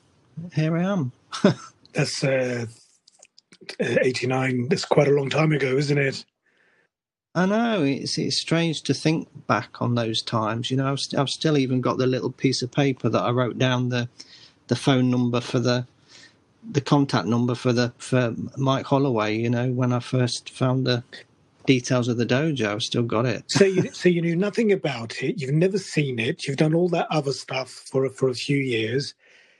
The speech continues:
Speaker 2: and, uh, you saw, what, what was it again? Did you say it was a flyer or something you saw at the, uh, at the shop?
Speaker 1: Well, I, I, I, I'd heard of Aikido. My, my uncle, who, who did judo, knew a little bit. He'd, he'd come across it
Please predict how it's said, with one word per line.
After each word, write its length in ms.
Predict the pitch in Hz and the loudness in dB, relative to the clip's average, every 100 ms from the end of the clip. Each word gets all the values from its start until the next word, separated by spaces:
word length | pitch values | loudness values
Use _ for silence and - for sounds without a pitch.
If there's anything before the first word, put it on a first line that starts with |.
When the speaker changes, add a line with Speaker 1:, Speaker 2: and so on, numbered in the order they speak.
| _ _ - | _ _ 0
Speaker 2:
and, 360 | 160 151 151 147 | 0 2 0 0
uh, 200 | 147 147 | 2 0
you 200 | 208 143 | 0 -4
saw, 420 | - - 160 165 | 0 4 4 4
what, 180 | 180 180 | 0 0
what 120 | 185 | 2
was 120 | 180 | 2
it 80 | 175 | 2
again? 380 | 175 185 190 170 | 4 4 2 0
Did 180 | 151 147 | -2 -2
you 60 | |
say 160 | 160 185 | 0 2
it 80 | 180 | 2
was 120 | 143 | 0
a 40 | |
flyer 540 | 156 - 160 151 131 120 | -2 0 2 0 -4 -6
or 80 | 117 | -8
something 400 | - 117 127 123 | -10 -12 -8 -4
you 100 | 123 | -4
saw 300 | - 139 135 | 0 0 0
at 100 | 139 | 0
the, 240 | 135 139 | 0 0
uh, 140 | 143 | 0
at 80 | 170 | -2
the 100 | 139 | -2
shop? 400 | - 151 127 - - _ _ _ _ _ _ _ _ | -2 -2 -2 -8 -20 _ _ _ _ _ _ _ _
Speaker 1:
Well, 200 | 196 226 | -2 0
I, 180 | - 190 | 0 -4
I, 200 | 120 156 - | -2 -4 -2
I, 280 | 165 - 156 | -4 -2 -4
I'd 120 | 143 | -2
heard 240 | 151 208 | 0 0
of 120 | 196 139 | 0 0
Aikido. 680 | 131 123 - 117 98 117 | 0 0 -2 -2 0 -2
My, 240 | 135 135 135 | 0 -2 -2
my 240 | 123 123 | 0 0
uncle, 300 | 139 143 113 | 0 -2 -2
who, 180 | 110 110 | 0 0
who 180 | 107 120 | -4 -2
did 220 | 127 123 | 0 0
judo, 400 | - 120 117 95 | 2 0 0 -2
knew 260 | 107 135 143 | 0 2 2
a 40 | |
little 360 | 139 151 - 113 | 2 0 0 -2
bit. 280 | 95 95 | 0 -4
He'd, 160 | 113 110 | -6 -8
he'd 240 | 113 120 | -8 -8
come 160 | - 107 | -4 -4
across 400 | 104 123 113 - | -2 -2 -2 -2
it 160 | 101 | -6